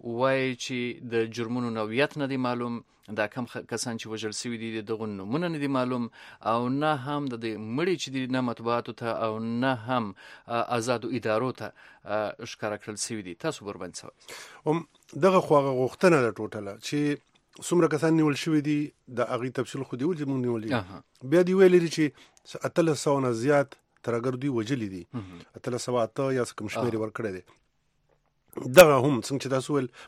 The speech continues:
Speaker 2: آزادو مطبوعاتو ته د دې هیڅ، هیڅ دغه نشته.
Speaker 1: مهم.
Speaker 2: ځکه چې په کومو علاقو کې دي،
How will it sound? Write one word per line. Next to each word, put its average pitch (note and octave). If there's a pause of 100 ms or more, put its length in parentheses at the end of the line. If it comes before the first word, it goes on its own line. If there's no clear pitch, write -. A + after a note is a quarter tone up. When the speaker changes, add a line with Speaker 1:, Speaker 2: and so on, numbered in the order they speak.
Speaker 2:
آزادو B2+
مطبوعاتو B2+
ته B2
د A#2+
دې C3+ (220)
هیڅ، E3+ (180)
هیڅ D#3+ (400)
دغه A2
نشته. G#2+ (120)
Speaker 1:
مهم. G#2
Speaker 2:
ځکه D#3
چې D3+ (200)
په C#3
کومو D#3+
علاقو C#3
کې C#3
دي، C#3